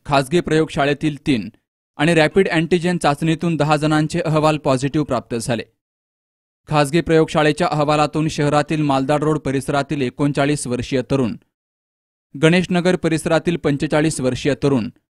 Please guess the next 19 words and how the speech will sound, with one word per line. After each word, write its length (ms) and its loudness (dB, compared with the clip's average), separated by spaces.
घुलेवाडीतील 600 2
सतरा 340 2
वर्षीय 420 0
तरुणी, 320 2
तर 140 4
शासकीय 460 0
प्रयोगशाळेच्या 720 0
अहवालातून 560 2
घोडेकर 420 0
मळा 220 2
परिसरातील 720 0
सदोतीस 520 0
वर्षीय 320 2
तरुणासह 520 2
घुलेवाडी 500 0
येथील 400 0
एकवीस 380 -2
वर्षीय 320 -2
तरुण 240 2